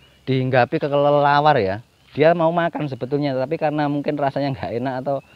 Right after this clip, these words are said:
bagaimana, ini cuma dihinggapi aja gitu. Jadi, eh,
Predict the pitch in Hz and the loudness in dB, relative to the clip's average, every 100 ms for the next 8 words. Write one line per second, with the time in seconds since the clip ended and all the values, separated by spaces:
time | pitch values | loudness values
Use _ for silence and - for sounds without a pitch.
0 | - _ - 113 123 131 156 147 170 160 | -20 _ -6 -2 0 0 -2 -2 -4 -6
1 | 139 123 117 113 117 117 117 135 127 127 | -6 -4 -4 -2 -2 -2 0 -2 -2 -4
2 | 131 - 120 - - 107 143 139 _ _ | -6 -10 -12 -14 -10 -4 -4 -6 _ _
3 | _ - 131 135 | _ -4 0 0